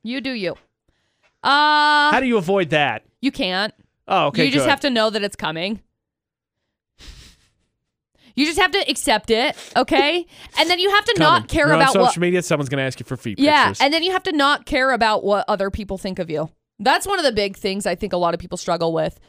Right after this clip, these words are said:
Speaker 1: is that they don't, they are, they're so worried and they're so insecure about what other people are gonna think on the internet. Who freaking cares? I'm, I'm worried that somebody that I really don't care about is gonna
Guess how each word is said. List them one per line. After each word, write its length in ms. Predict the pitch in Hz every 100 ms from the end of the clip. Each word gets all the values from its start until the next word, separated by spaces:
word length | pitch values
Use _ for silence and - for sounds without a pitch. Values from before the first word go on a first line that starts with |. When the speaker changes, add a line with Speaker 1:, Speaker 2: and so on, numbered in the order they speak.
| _
Speaker 1:
is 140 | 180 175
that 100 | 170
they 120 | 180
don't, 280 | 175 170 - -
they 260 | 208 202
are, 80 | -
they're 140 | 202 202
so 200 | - 214
worried 540 | 185 180 185 190 170 - -
and 120 | 185
they're 80 | 180
so 380 | - 185 180 - - _ _ _ _ _ _ -
insecure 500 | 240 220 - 208 196
about 300 | 180 165 -
what 220 | 175 - -
other 220 | 190 196
people 240 | 202 185
are 60 | 190
gonna 180 | 185 180
think 200 | 196 190
on 80 | 180
the 100 | 180
internet. 280 | 180 175 208
Who 220 | 359 480
freaking 540 | - 453 466 480 494
cares? 920 | - 247 208 240 220 185 165 165 - - _ _ _ _
I'm, 360 | 254 339 403 370 254
I'm 240 | 320 359
worried 400 | 370 370 370 277
that 220 | 339 320
somebody 420 | - 330 320 320 320
that 100 | 311
I 80 |
really 260 | 311 302 311
don't 240 | 294 277
care 180 | 285 302
about 300 | 285 269 254
is 100 | 240
gonna 340 | 214 262 262